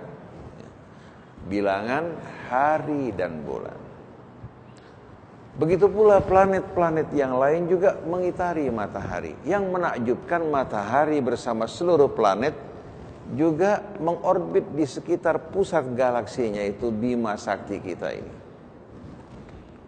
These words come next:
Betul-betul amat menakjubkan, padahal bumi kita, sebagaimana kita tahu, di mata kita merupakan sesuatu yang besar. Dua pertiganya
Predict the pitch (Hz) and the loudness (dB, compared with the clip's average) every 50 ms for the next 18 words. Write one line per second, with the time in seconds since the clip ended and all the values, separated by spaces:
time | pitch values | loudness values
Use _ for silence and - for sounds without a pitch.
0 | - - - - - - - - - - - - - - - - - - - - | -20 -20 -20 -20 -20 -20 -20 -20 -20 -20 -20 -20 -20 -20 -20 -20 -20 -20 -16 -4
1 | 127 165 196 196 208 196 185 170 139 - 175 - - 147 147 143 139 - - 127 | 0 0 2 4 6 4 4 4 0 0 0 0 0 0 -2 -2 -4 -4 -4 -2
2 | 127 127 123 110 92 107 101 120 113 - - - 110 104 101 95 92 107 104 110 | -2 0 0 0 -2 -2 -2 -4 -4 -4 -4 -6 -6 -6 -6 -2 -2 0 0 2
3 | 107 113 113 110 110 104 101 104 107 107 107 101 92 101 101 98 98 113 113 113 | 0 2 2 2 2 2 2 0 0 0 0 -4 -4 -6 -6 -4 -2 -4 -4 -4
4 | 110 - 104 101 98 98 98 101 98 101 98 101 101 90 101 98 101 98 92 - | -6 -4 -2 0 0 0 0 -2 -2 -2 -2 -4 -4 -4 -6 -6 -6 -6 -4 0
5 | 98 101 113 127 120 117 110 110 110 107 113 110 101 127 120 147 151 139 127 117 | 2 4 4 4 2 0 0 0 0 0 0 -2 -2 -2 -2 -2 -2 0 -2 -2
6 | 107 117 117 113 - 143 139 131 135 117 - 139 131 127 120 - 139 135 131 131 | 0 0 -2 0 0 -4 -4 -4 -8 -8 -2 -2 -2 0 0 -2 -4 -2 -2 -4
7 | 131 127 131 127 - - - 127 113 95 92 95 - - - - - - - - | -4 -4 -6 -6 -6 -8 -6 -6 -6 -6 -6 -12 -16 -16 -16 -16 -16 -16 -16 -16
8 | - - - - - - - - - - - - - 95 95 107 120 120 117 - | -16 -16 -16 -14 -14 -14 -16 -16 -14 -14 -14 -12 -8 -6 0 4 6 6 6 6
9 | - 143 - - 120 117 110 104 110 107 107 107 104 98 90 85 - | 4 0 -2 0 -2 -2 0 2 2 0 2 0 -2 -4 -4 -6 -8